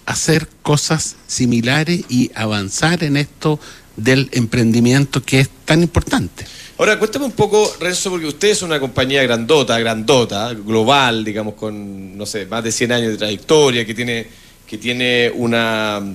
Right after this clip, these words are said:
Speaker 2: tray-, o sea, una presencia y una relación generalmente asociada a empresas grandes, ¿no? Eh, ¿cómo es esa relación con empresas pequeñas, con empresas nuevas, con startups que, por definición, son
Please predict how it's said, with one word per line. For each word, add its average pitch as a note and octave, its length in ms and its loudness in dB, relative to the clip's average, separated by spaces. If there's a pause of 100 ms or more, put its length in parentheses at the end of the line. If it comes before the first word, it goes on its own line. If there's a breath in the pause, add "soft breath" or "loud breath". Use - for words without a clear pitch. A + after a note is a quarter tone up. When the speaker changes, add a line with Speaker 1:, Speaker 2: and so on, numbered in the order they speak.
Speaker 2:
tray-, A2+ 240 -4
o A2+ 80 -6
sea, A2+ 280 -4
una A#2 280 -2
presencia C3+ 1000 2
y G#2+ 300 -2
una C3 160 4
relación D3 760 0
generalmente D3+ 680 -2
asociada C3+ 640 0
a A#2 60 0
empresas A2 360 -2
grandes, F#2 380 0
¿no? G#2+ 260 -4
Eh, G2 420 0 (720 loud breath)
¿cómo F#4 320 2
es A3 220 2
esa A3+ 160 0
relación F3+ 400 0
con F3+ 160 -2
empresas D#3 360 -2
pequeñas, C3 520 0
con A#2+ 120 0
empresas C3+ 320 0
nuevas, C#3 480 4
con A#2 180 -6
startups E3+ 500 -4
que, C#3+ 240 -4 (160)
por B2 140 -2
definición, C3 480 -4
son E3 560 -2